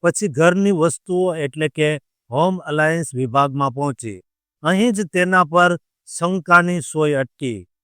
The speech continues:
તેણીએ એક ધાબળો, એક છત્રી, એક નાની બેગ અને એક જાર પસંદ કર્યા. આ તમામ વસ્તુઓનું કુલ મૂલ્ય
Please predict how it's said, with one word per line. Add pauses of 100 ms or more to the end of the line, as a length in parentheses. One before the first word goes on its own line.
(260)
તેણીએ
એક
ધાબળો, (280)
એક (160)
છત્રી, (280)
એક
નાની
બેગ (260)
અને
એક
જાર
પસંદ
કર્યા. (360)
આ
તમામ
વસ્તુઓનું
કુલ
મૂલ્ય